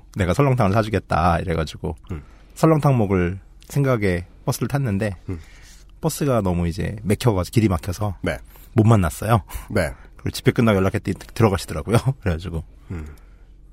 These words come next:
Speaker 2: 만 명 넘어가는 선이면은 거기에서 약속하고 만나는 것도 쉬운 일이 아니긴 하죠.
Speaker 1: 그렇죠.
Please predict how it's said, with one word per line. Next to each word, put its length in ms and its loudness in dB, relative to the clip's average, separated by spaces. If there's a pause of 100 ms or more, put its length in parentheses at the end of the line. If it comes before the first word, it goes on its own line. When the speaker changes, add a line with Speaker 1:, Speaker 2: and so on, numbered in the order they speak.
(220)
Speaker 2:
만 220 2
명 180 4
넘어가는 600 4
선이면은 840 2
거기에서 500 -2
약속하고 460 -4
만나는 420 0
것도 200 -2
쉬운 260 -2
일이 160 4
아니긴 360 -2
하죠. 280 -6 (180)
Speaker 1:
그렇죠. 440 -6